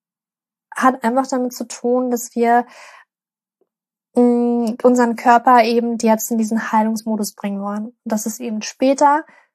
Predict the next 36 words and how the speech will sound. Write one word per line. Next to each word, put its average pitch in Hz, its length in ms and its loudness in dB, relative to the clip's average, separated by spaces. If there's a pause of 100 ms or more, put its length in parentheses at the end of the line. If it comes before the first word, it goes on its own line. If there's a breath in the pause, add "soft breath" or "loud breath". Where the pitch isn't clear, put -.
(260)
anders 226 340 0
sein 196 220 -10
kann, 214 240 -12
dass 220 220 -10
wir 226 60 -4
da 220 160 2
vielleicht 220 380 -4
ein 233 60 -6
bisschen 226 280 -8
wieder, 208 300 0 (380 loud breath)
ne, 240 100 0
dass 226 200 -2
wir 233 60 2
nicht 214 320 -2
alle 202 140 -2
drei, 214 220 0
vier 214 140 -6
Stunden 262 380 0
was 220 140 -2
essen 214 320 -4
müssen. 220 460 -6 (880)
Aber 214 200 2
gerade 226 400 4
wenn 220 160 -4
wir 214 80 -4
das 208 160 -10
wieder 208 200 -4
ankurbeln 226 500 0
wollen, 202 200 0
ist 208 160 -10
es 214 140 -12
ganz, 196 240 -6
ganz 202 260 -8
wichtig, 208 440 -6
dass - 260 -6
wir 208 280 -2